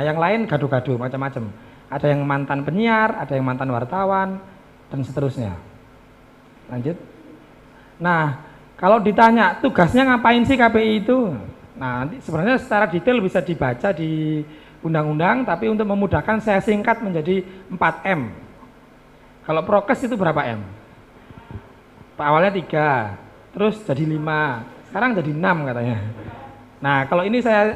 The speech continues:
ambil empat M saja. M pertama, Mas, adalah menetapkan. Menetapkan apa? Menetapkan peraturan yang berkaitan dengan dunia penyiaran.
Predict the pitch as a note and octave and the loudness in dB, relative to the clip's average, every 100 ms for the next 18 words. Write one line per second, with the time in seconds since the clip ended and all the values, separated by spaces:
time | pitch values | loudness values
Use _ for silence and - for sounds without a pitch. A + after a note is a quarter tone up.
0 | E3+ F3+ A3 G#3 F#3+ - G3 F3+ D#3+ B2+ | 0 4 4 4 2 2 -4 -2 0 0
1 | G2 - - - - - - B3+ C4 C#4 | -2 -14 -20 -20 -20 -18 0 2 4 6
2 | D#4 D4 A3+ C#4+ - - - - - - | 6 6 6 4 -2 -16 -20 -20 -20 -20
3 | - - D#3+ B3+ - - - - - - | -20 -6 2 2 0 -14 -20 -20 -20 -20
4 | - F#3 F3+ F3+ G#3+ C4+ - - A3 A#3+ | 0 2 4 6 8 6 2 -6 2 4
5 | B3 B3 B3 A#3+ A#3 - A3 F3 D3 G#3 | 4 2 4 4 2 4 4 4 -2 -2
6 | A3 A#3 G#3+ G#3+ G3+ E3 D#3+ G#3 D4 - | 0 2 2 2 0 0 4 4 4 0
7 | - - - - A3 B3+ C4 B3+ A3 A3 | -16 -20 -20 -8 2 4 4 4 2 6
8 | C4+ C4+ C4 A#3+ A#3 A#3+ A3+ F#3+ B3+ D#4+ | 4 4 2 4 4 4 4 4 4 0
9 | A#3 A3+ - F#3 F#3 F#3+ A#3+ F#3+ G3 F#3+ | 0 0 2 2 2 2 0 0 0 0
10 | F3+ F3+ E3+ E3+ D#3+ D#3 C3 A2 | 0 0 0 -2 0 0 -2 -4